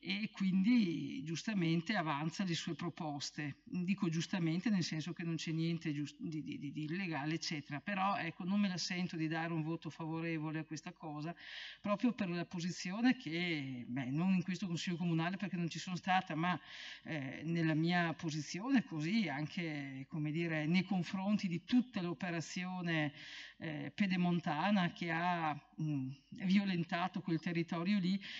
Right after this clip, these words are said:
per cui questa non diventa un'ulteriore violenza. Non sto dicendo questo, sto dicendo che si aggiunge a un'operazione in cui ormai c'è ben poco da fare in quella zona lì, però non me la sento di dare un voto favorevole, quindi la mia posizione sarà astenuta,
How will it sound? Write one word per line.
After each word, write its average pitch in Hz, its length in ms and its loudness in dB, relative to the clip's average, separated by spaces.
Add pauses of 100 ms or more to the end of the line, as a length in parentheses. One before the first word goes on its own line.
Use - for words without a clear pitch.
(120)
per 220 140 6
cui 240 180 10
questa 196 500 4
non 185 160 2
diventa 196 680 4
un'ulteriore 180 1160 2
violenza. 165 800 0
Non 185 400 6
sto 180 200 -4
dicendo 175 460 -2
questo, 170 420 -4
sto 190 160 -6
dicendo 208 500 2
che 202 320 -4
si - 180 -2
aggiunge 202 760 4 (520)
a 208 100 4
un'operazione 214 760 4
in 233 80 8
cui 202 180 2
ormai 190 340 2
c'è 185 160 0
ben 185 180 2
poco 185 300 -4
da 190 80 -2
fare 170 340 0
in 185 80 0
quella 180 260 -4
zona 170 280 0
lì, 156 280 0
però 185 240 2
non 202 140 4
me 180 80 2
la 165 80 0
sento 170 380 -4
di 170 100 0
dare 160 200 2
un 165 80 0
voto 160 240 -4
favorevole, 156 680 -4
quindi 190 240 0
la 185 100 2
mia 170 180 2
posizione 175 520 -4
sarà 156 280 0
astenuta, 170 640 -2